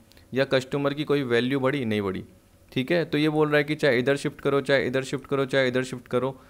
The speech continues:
उससे कस्टमर की वैल्यू पे कोई फ़र्क नहीं पड़ेगा, बल्कि आपके ऑर्गेनाइजेशन का टाइम ही जा रहा है, यानी वेस्टेज हो रहा है। तो आपको वेस्टेज को रिड्यूस करना है। तो उसी के लिए क्या काम आ रहा है? काइजन काम में आ रहा है, यानी इसके लिए ही क्या आ रहा है? आगे काइजन कॉस्टिंग काम में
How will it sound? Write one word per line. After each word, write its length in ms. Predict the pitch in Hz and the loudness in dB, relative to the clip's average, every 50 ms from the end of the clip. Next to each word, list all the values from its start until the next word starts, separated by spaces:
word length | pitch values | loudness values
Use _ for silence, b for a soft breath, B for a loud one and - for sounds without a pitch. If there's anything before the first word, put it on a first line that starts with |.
| B B B | B B B
उससे 280 | - 147 - - 165 170 | -6 -6 -4 -2 -2 2
कस्टमर 440 | 165 156 143 143 - 151 151 147 147 | 2 2 0 2 -2 -2 -2 -2 0
की 100 | 143 156 | 0 2
वैल्यू 260 | 143 139 139 139 135 | 2 4 4 4 2
पे 80 | 143 143 | 2 2
कोई 140 | 143 143 | 2 2
फ़र्क 200 | 139 143 135 131 | 2 2 0 0
नहीं 120 | 127 127 117 | 0 -2 0
पड़ेगा, 280 | 120 113 113 110 113 | 0 0 2 2 2
बल्कि 360 | 110 117 127 123 123 - 170 156 | 2 2 2 2 0 -2 -4 -2
आपके 400 | - 123 127 127 123 - 147 143 | 0 2 2 2 2 0 -2 -2
ऑर्गेनाइजेशन 640 | - - 120 120 120 120 123 123 123 123 - 131 131 | 0 2 2 2 2 2 0 -2 -2 -2 -4 -4 -2
का 100 | 139 131 | -2 -2
टाइम 340 | 131 - 113 113 113 113 120 | 0 0 0 0 0 0 -2
ही 180 | 143 180 214 B B B B B B - | -2 -4 -4 B B B B B B -2
जा 220 | 123 131 123 120 | 2 4 4 4
रहा 100 | 113 107 | 4 2
है, 100 | 101 107 | 0 0
यानी 180 | 113 131 151 156 | 0 0 0 0
वेस्टेज 400 | 143 156 165 160 165 - 151 120 | 0 0 0 0 0 -2 -2 0
हो 100 | 110 101 | 0 0
रहा 100 | 95 92 | 0 -2
है। 60 | 92 B B B B B - | -4 B B B B B 0
तो 60 | 123 | 0
आपको 240 | 123 120 120 - 139 | 0 2 2 0 0
वेस्टेज 420 | 123 120 113 113 117 - 120 113 - | 2 2 0 0 -2 -6 -8 -6 -4
को 100 | - 147 | -4 -2
रिड्यूस 320 | 135 135 143 156 151 - | -2 0 0 -2 -2 -2
करना 260 | - 117 101 95 92 | -4 -4 -4 -4 -6
है। 260 | 90 - - - _ - - - - _ - - - | -8 -10 -14 -20 _ -20 -20 -20 -20 _ -20 -10 -4
तो 80 | 123 120 | -2 -2
उसी 220 | 117 - 131 127 | -2 -2 -4 -2
के 80 | 131 131 | 0 0
लिए 120 | 131 131 | 0 2
क्या 160 | 135 135 131 | 2 2 2
काम 220 | 127 131 131 131 131 | 2 2 0 2 2
आ 60 | 131 | 2
रहा 120 | 139 147 | 2 0
है? 80 | 151 - - | 0 0 0
काइजन 360 | 110 107 104 104 110 113 110 | 0 2 2 0 -2 -2 0
काम 180 | 113 110 110 | -2 -2 -2
में 120 | 113 117 113 | 0 0 0
आ 40 | 117 | 0
रहा 120 | 120 120 | 0 -2
है, 140 | 127 127 - 113 | -4 -6 -4 -2
यानी 220 | 117 117 123 123 | 0 0 0 -2
इसके 280 | 123 120 - - - 131 | -4 -6 -8 -6 -4 -2
लिए 140 | 127 127 | 0 0
ही 100 | 131 131 | -2 -2
क्या 160 | 131 135 127 123 | -2 -2 0 2
आ 40 | |
रहा 120 | 123 135 151 | 2 2 0
है? 60 | - - | 2 0
आगे 260 | 110 110 107 120 120 | -2 0 0 0 0
काइजन 380 | 120 113 107 104 101 104 107 104 | 0 0 0 0 0 -2 -4 -2
कॉस्टिंग 400 | 104 101 101 - - 117 113 113 | -4 -4 -4 -4 -6 -6 -4 -4
काम 160 | 110 101 104 | -4 -4 -2
में 200 | 117 151 185 | -2 -4 -6